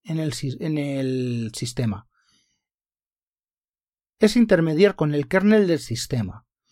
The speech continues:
y concretamente en el anillo cero,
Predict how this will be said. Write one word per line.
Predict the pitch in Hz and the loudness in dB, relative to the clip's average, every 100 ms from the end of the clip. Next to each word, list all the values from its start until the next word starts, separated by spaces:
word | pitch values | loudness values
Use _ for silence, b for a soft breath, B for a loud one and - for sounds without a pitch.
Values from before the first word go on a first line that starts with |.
| _ | _
y | - | -4
concretamente | 185 175 185 226 247 247 233 247 254 - _ _ | 2 4 4 4 4 4 4 2 0 -4 _ _
en | - 170 | -2 0
el | 170 165 | 0 0
anillo | 175 180 196 | 0 2 2
cero, | - 180 123 117 | 2 0 0 -4